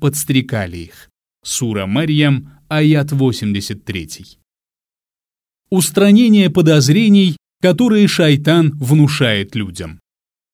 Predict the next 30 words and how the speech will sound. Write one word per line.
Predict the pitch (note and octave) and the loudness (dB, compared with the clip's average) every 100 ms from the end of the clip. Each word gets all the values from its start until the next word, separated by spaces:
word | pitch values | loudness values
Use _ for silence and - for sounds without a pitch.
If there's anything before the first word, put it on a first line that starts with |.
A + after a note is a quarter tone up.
| _ | _
Мы | C#3 D3+ | 2 4
не | D#3 | 4
должны | D3+ D#3+ D3+ C3+ F3 | 4 4 2 2 2
попадать | D3 C#3+ C3+ D3+ D3 | 0 -2 0 0 -2
в | |
сомнительные | - D3+ C#3 D3+ D#3 C#3+ B2+ B2 | -2 0 2 2 0 0 0 0
ситуации | A#2 C3 C3 E3+ E3+ - G#2 E2 - _ - | -2 -4 -2 -4 -4 -6 -8 -12 -16 _ -8
и | E3+ | -4
ставить | D#3+ - G#3+ G3 D#3 | -2 0 0 0 -2
под | - D3+ | 0 2
угрозу | D3 C#3+ F3 D3 D3+ | 2 2 2 2 0
свою | - C#3 A#2+ A2+ | 0 -2 -2 -2
репутацию. | A2+ A#2+ G2+ F#2 - - E2+ - _ _ _ - | -6 -6 -8 -8 -10 -14 -16 -20 _ _ _ -6
А | C3+ | -2
если | C3+ C#3+ C#3 C#3+ | 2 2 2 2
нечто | C#3 C#3+ D3 C3+ | 2 0 -2 -4
подобное | C3 C3 D3+ C#3 C3+ B2+ | -2 -2 0 0 0 0
все | - D3 | -2 0
же | C3 B2+ | 0 -2
произошло, | B2+ B2+ A#2 A#2+ - D#3 D3+ - _ _ - | -2 -4 -2 -4 -4 -4 -4 -6 _ _ -2
наш | D3+ F3 D3 | 2 2 2
долг | D3 F#3+ F3 - | 2 2 0 -4
объяснить | E3 D3+ D#3 D#3 - F#3 F3+ D#3 | -4 -2 -2 -4 -2 0 0 -2
людям, | E3+ F3 D#3+ D3+ - - | -2 0 0 0 -2 -4
как | G3 G3+ - | -2 -2 -2
все | - E3 | -2 0
было | D3+ F#3+ E3+ | 2 0 2
на | D#3 C#3+ | 2 2
самом | D3 C3+ B2+ | 2 0 0
деле, | A2+ A2 E2+ D#2 | -2 -4 -6 -12